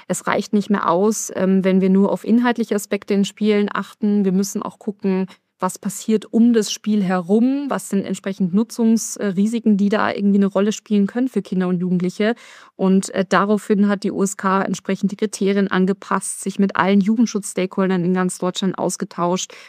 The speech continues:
aber auch einen großen Prozess angelegt, äh, mit Kindern, Jugendlichen, unter Elternbeteiligung,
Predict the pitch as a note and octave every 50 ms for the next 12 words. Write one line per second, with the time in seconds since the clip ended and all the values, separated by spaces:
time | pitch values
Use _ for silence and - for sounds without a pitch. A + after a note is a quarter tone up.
0 | _ _ _ - F#3 F#3 F#3+ F#3 F#3+ A3 G#3+ - B3 C4+ B3 - A#3+ G#3+ - G#3
1 | - - - F3+ - - - F#3 F#3 F#3+ F#3 F#3 F#3 F3 F3 F3+ F3 - - -
2 | - F#3 F#3 F3 F3+ F#3+ - - - G3 G3 G3 G3 G3 F#3 A3 A#3 A#3+ G#3 G3+
3 | G3+ G3 - - G3+ G3+ G3+ G3 - F3+ F#3 F3+ G3+ G3 - - G#3 - G#3 G3
4 | G3 F#3+ G3+ - - G3 F#3 F#3 F#3 G3 F#3 G3 F#3 F#3 F#3+ F#3